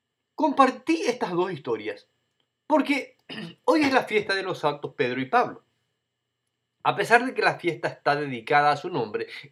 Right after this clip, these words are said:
está la fiesta que no es solamente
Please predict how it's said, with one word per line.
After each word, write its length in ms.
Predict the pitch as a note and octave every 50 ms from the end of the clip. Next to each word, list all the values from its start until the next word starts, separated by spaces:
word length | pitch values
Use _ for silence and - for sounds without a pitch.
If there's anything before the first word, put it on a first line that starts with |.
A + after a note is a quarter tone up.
| _ _
está 500 | - A3 - - - - C4+ C4+ - - - - - - _ _ _ _ _ _ _ _ _ _ _ _ _ _ _ _ -
la 200 | G3+ G3+ G3 -
fiesta 580 | - F#3+ G3 F#3+ F3 - - G3+ F#3 F#3 - _ _ _ _ _ _ _ _ _ _ _ _ _ _ _ _ _ _ _ -
que 120 | - C4+
no 140 | C#4 E4+ G4
es 60 | -
solamente 840 | - B3+ A3 G3+ F3 D#3+ E3 E3 E3 D3 D3+ F3 E3 D3+ - -